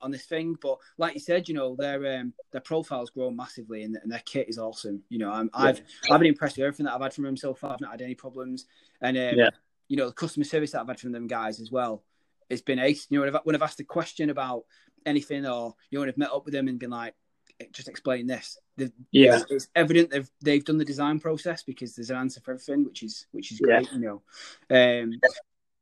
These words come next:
Speaker 1: some of the
Speaker 2: Yeah,
Speaker 1: other
Speaker 2: I
Speaker 1: stuff
Speaker 2: think
Speaker 1: we, we've got that similar, which is also, like, you know, a fantastic
Speaker 2: Mm.
Speaker 1: bit of mountain kit, I think, is the, um, Arc'teryx Alpha forty-five F L rucksack. Bit of
Speaker 2: Yes.
Speaker 1: a mouthful.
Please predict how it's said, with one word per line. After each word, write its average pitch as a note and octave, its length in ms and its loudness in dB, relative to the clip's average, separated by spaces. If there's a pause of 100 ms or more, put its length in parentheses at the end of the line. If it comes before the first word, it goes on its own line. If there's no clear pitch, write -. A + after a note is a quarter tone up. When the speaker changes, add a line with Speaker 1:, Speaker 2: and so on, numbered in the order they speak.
(200)
Speaker 1:
some G3+ 220 2
of - 20 6
the - 60 10
Speaker 2:
Yeah, D3 180 10
Speaker 1:
other E3+ 80 2
Speaker 2:
I D#3 60 -8
Speaker 1:
stuff A#3 160 4
Speaker 2:
think E3 120 -12
Speaker 1:
we, D#3 160 -8
we've D3+ 220 0
got - 160 -10
that C#3 160 -10
similar, C3 380 -6
which B2 240 -12
is C3+ 240 -6 (680)
also, D#3 380 -2
like, C3 240 -2 (340)
you C#3 100 -4
know, A2+ 200 -10 (640)
a B2+ 40 -14
fantastic A#2 580 -2
Speaker 2:
Mm. - 20 -8
Speaker 1:
bit C3 120 0
of B2 60 -2
mountain C3+ 300 0
kit, B2+ 180 -8
I G2+ 60 -14
think, A2 300 -8 (320)
is C3+ 160 4
the, C#3 320 6
um, B2 300 0 (280)
Arc'teryx D3 640 -4 (120)
Alpha D3 540 -4 (460)
forty-five C3+ 680 -8 (160)
F C#3 280 -12
L C3 320 -2 (100)
rucksack. - 640 -12 (640)
Bit D3 160 8
of C#3 80 0
Speaker 2:
Yes. C#3+ 80 2
Speaker 1:
a - 20 2
mouthful. C#3 540 0